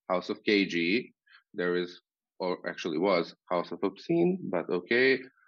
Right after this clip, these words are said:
Sonia Sizer, also rip, but okay. And there is, like, and there is a lot of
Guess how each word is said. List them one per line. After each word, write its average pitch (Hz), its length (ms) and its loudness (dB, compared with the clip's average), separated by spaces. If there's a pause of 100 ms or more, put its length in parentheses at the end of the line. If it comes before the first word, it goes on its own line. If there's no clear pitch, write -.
(140)
Sonia 117 320 2
Sizer, 113 680 0 (100)
also 85 340 -12 (180)
rip, 117 260 0 (360)
but 87 160 0
okay. 135 400 0
And 117 460 2
there 107 220 4
is, 104 200 2
like, 101 280 -2 (1500)
and 120 100 -4
there 135 140 2
is 131 100 2
a 131 40 0
lot 131 220 4
of 120 140 -2